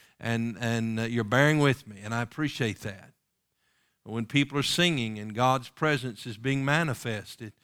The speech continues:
it's encouraging to see people acknowledge that in some way. And it's, it's, it's great. It's wonderful to see people worship the Lord.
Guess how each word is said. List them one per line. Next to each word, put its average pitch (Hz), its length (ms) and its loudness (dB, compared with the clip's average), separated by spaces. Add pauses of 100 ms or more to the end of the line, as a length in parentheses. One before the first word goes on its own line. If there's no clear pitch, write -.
(440)
it's 123 180 -8
encouraging 131 680 2
to 110 100 -8
see 127 420 -2 (360)
people 143 300 -2
acknowledge 147 640 4
that 107 260 0
in 110 80 -10
some 113 300 -2
way. 101 260 -4 (600)
And 120 160 -2
it's, - 340 -4
it's, - 460 -6
it's - 240 -6
great. 127 580 0
It's - 320 -12 (180)
wonderful 143 640 -2
to 131 100 -16
see 131 200 -10
people 131 320 -10
worship 110 420 -10
the 160 80 -20
Lord. 175 320 -18